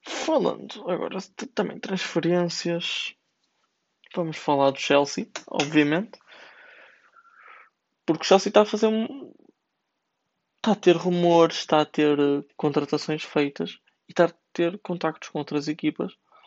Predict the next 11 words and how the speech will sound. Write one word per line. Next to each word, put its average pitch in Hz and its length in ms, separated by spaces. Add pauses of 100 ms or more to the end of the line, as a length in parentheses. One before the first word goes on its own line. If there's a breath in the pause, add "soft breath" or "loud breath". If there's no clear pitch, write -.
(420 soft breath)
Algo 180 440 (840)
que 175 220
se, - 240 (3000)
que - 80
se - 200
torna, 156 920 (1000)
pá, - 180 (2000)
bonito 185 600
de - 100
se - 180
ver. 170 300